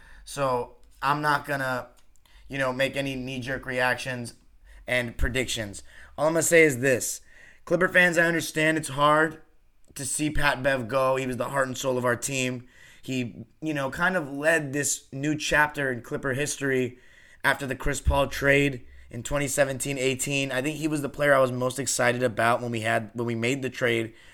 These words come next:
'cause I knew that he would give everything every single night, and that's exactly what he did.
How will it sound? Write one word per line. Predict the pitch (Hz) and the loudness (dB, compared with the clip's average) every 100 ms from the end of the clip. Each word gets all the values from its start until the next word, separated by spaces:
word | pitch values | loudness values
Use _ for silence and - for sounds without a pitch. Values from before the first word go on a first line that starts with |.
| - | -20
'cause | - 135 | -6 -4
I | 131 | -2
knew | 139 | -4
that | 135 | -4
he | 139 | -4
would | 127 | -4
give | 113 139 | -2 0
everything | 135 135 135 135 | 0 0 -6 -4
every | 127 127 | -4 -4
single | 131 123 | -4 -4
night, | 123 123 113 | 0 0 0
and | |
that's | 117 117 | -4 -4
exactly | 117 135 139 | -2 0 0
what | 131 127 | -2 -2
he | |
did. | 117 120 113 110 | 0 2 2 -2